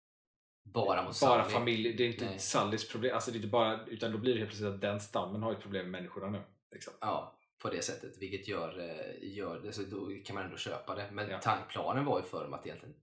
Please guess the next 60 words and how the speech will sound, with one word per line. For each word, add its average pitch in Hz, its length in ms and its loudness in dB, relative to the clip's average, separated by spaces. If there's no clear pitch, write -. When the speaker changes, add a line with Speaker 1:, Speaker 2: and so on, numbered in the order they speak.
Speaker 1:
dra, 123 360 0
sticka 95 280 -12
därifrån 117 380 -4
Speaker 2:
Ja. 95 40 -6
Speaker 1:
och 92 280 -10
låta 90 220 -12
det 85 60 -10
vara, 117 280 -8
liksom, - 220 -16
på 95 60 -18
något 95 120 -14
sätt. - 220 -16
För - 120 -20
att - 60 -20
man 95 140 -2
bör 98 100 0
höra 98 260 4
om 90 160 -2
det 85 60 -4
och 87 60 -2
så 107 100 -4
vidare 92 180 -4
då. 90 260 -8
Men 117 160 4
det 135 60 8
är 135 40 8
det 147 80 6
som 156 120 2
är 147 40 4
kul, 139 260 6
för 117 80 0
det 131 100 8
är 135 40 8
lite, 147 340 2
på - 100 0
det 156 100 6
sättet - 220 2
får 117 80 -2
man 113 80 2
ändå - 100 0
säga 101 120 2
så 98 60 -4
att 98 60 0
det 98 60 -2
är 113 100 2
lite - 260 -2
återupprepning, 101 800 -4
kanske 98 220 2
lite 92 240 -6
naivt, 107 580 0
för 101 100 -6
att 92 60 -6
det 101 60 -4
är 95 40 0
liksom 95 180 -8
samma 90 380 -2
grej 98 200 -4
och - 60 -6
sådär. 78 220 -2
Men, 101 120 -2